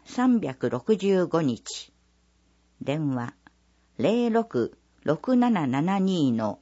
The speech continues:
一一二一。二、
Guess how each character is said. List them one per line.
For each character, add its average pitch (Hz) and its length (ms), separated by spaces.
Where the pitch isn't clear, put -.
一 240 400
一 127 240
二 156 380
一。 - 380
二、 160 320